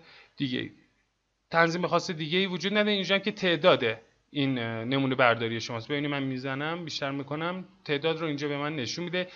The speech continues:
که احیاناً شما مثلاً وقتی شلوغ باشه صحنه، هشت تا، مثلاً شش تا رو کار کردید، بعد اینجا نگاه می‌کنید می‌بینید هفت تاست. بعد بگردید دوباره اون دنبال اون هفتمی که اونم تغییر بدید.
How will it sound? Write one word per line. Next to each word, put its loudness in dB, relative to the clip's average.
که 4
احیاناً 6
شما -2
مثلاً -2
وقتی 2
شلوغ -2
باشه -2
صحنه، -4
هشت 0
تا، 0
مثلاً -2
شش -2
تا 2
رو 6
کار 2
کردید، 0
بعد 4
اینجا -2
نگاه -2
می‌کنید -4
می‌بینید -4
هفت -2
تاست. -14
بعد 8
بگردید 2
دوباره 2
اون -2
دنبال 0
اون -2
هفتمی -4
که -6
اونم -6
تغییر 4
بدید. -10